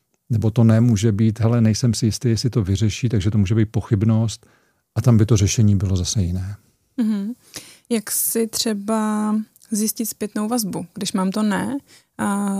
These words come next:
Speaker 2: tak mám se přímo zeptat, proč ne, nebo se zeptat později, nebo jak s tím jakoby pracovat?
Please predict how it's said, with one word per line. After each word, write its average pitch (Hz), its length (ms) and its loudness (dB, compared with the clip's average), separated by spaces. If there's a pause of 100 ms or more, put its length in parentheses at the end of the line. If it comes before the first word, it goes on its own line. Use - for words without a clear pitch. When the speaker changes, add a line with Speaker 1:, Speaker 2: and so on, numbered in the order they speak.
(120)
Speaker 2:
tak - 180 -6
mám 196 160 0
se 202 120 -6
přímo 196 360 -2
zeptat, 196 400 -6
proč - 300 -6
ne, 208 260 0
nebo 196 220 -4
se - 160 -8
zeptat 190 300 -10
později, 202 640 -2
nebo 190 180 -2
jak 190 140 -4
s - 40 -6
tím 202 160 -2
jakoby 196 260 -4
pracovat? 190 480 -6